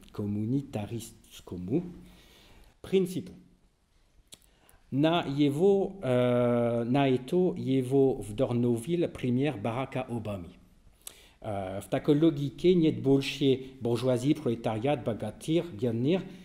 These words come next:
Есть, например, только белые лица мужского поля, например. Э, в мае этого года Макрон использовал именно такие выражения.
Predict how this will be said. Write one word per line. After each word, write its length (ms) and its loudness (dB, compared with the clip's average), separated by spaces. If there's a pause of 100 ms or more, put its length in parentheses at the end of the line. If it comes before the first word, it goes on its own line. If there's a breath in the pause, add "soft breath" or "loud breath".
(120 loud breath)
Есть, 320 4
например, 460 2 (100)
только 600 0 (160 loud breath)
белые 320 2
лица 400 -2
мужского 500 0
поля, 360 0 (200)
например. 340 -6 (840 loud breath)
Э, 800 -2
в 120 -6
мае 400 2
этого 320 0
года 340 2
Макрон 440 0
использовал 640 0 (120)
именно 360 0
такие 400 -6
выражения. 600 -2